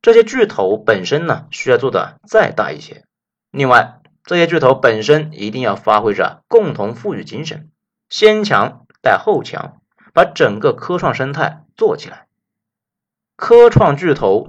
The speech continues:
顶天立地，中小企业铺天盖地。这个呢，是樊纲提出的期待和愿景。对于大湾区的企业来说，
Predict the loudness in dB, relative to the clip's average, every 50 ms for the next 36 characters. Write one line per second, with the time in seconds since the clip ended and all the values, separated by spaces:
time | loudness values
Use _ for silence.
0 | -10 -10 -10 -10 -8 -10 -10 -10 -10 -12 -14 -14 -16 -18 -20 _ _ _ _ _
1 | _ _ _ -4 -2 -2 -2 2 4 4 4 4 2 -4 -8 -4 -2 -2 -2 -2
2 | -4 -10 _ _ _ _ _ _ _ -14 -12 -8 -8 -8 -6 -6 -8 -8 -8 -10
3 | -10 -10 -12 -18 -20 -20 -20 _ _ _ _ _ _ _ _ _ _ _ _ _
4 | _ 4 4 6 6 6 4 2 0 -2 -4 -12 _ -4 -2 -2 -2 2 2 2
5 | 2 4 0 -4 -6 -6 -6 -6 -8 -6 -4 0 0 2 0 0 -2 _ _ -16
6 | -16 -14 -12 -12 -12 -10 -8 -8 -10 -10 -14 _ _ _ -10 -10 -8 0 0 0
7 | 0 0 -4 -14 -20 -20 -20 _ _ _ _ _ _ _ _ _ _ _ _ _
8 | 4 6 6 6 4 4 4 4 4 4 4 2 2 0 -2 -2 -2 -2 -4 -8
9 | -10 -6 -2 0 0 2 0 -2 -4 -4 -6 -6 -4 -6 -8 -10 -16